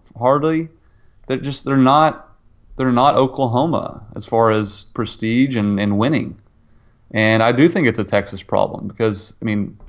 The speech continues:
evidence and history tells us that it's not a big-time football program, but everyone seems to think it is. I think there's,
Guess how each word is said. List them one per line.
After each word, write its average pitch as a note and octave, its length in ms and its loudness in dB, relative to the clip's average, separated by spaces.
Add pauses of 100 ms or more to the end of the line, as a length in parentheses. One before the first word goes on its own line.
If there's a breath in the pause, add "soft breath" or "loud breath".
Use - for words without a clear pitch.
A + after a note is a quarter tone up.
(400)
evidence C3+ 540 0
and G#2+ 100 -4
history C3 400 -2
tells B2+ 360 2
us B2 260 -2
that A2 140 -2
it's A2 180 -4
not G#2 180 0
a A2+ 40 2
big-time B2+ 400 -2
football D#3 340 -4
program, - 480 -6
but - 120 -4
everyone A2+ 280 2
seems A2+ 220 -2
to G#2 60 -6
think A2+ 180 0
it G#2+ 80 2
is. G#2 380 0
I G#2+ 100 2
think B2+ 140 4
there's, A#2 360 2